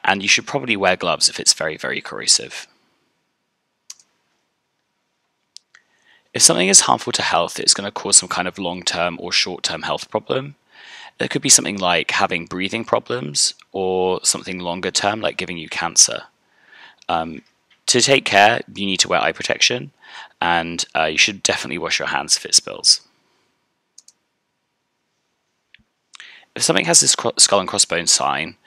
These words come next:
it means that it's toxic, and that means that it's poisonous to humans.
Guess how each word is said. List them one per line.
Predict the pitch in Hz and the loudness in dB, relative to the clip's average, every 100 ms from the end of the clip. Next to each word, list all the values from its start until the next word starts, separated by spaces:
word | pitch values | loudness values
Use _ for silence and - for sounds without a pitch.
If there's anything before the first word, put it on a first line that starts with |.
| - - - | -20 -20 -10
it | 107 | 0
means | 117 | 4
that | 120 | 6
it's | 98 - | 6 4
toxic, | - - - - - - _ _ - - - | 4 4 4 4 2 -12 _ _ -20 -20 -10
and | 107 | 0
that | 131 | 0
means | 160 139 | 4 4
that | - | 4
it's | 87 - | 2 2
poisonous | - - 120 113 85 80 - | 0 0 0 2 0 0 0
to | - | 2
humans. | - 78 73 50 - | -2 -2 -6 0 0